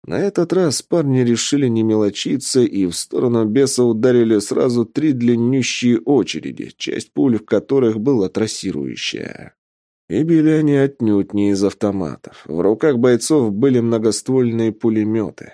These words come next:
Облачены были эти господа в те самые саперные экзо, которые так удивили когда-то Тапка.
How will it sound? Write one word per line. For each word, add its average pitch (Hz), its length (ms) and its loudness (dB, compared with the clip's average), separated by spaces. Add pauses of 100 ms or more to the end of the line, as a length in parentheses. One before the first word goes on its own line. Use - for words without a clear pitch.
Облачены 120 640 -2
были 139 340 2
эти 131 260 -4
господа 110 680 -2
в - 80 -14
те 104 180 -4
самые 143 560 -2
саперные 117 840 0
экзо, 98 500 -2
которые - 480 -2
так 131 340 -4
удивили 110 460 2
когда-то 104 560 -2 (160)
Тапка. - 680 -8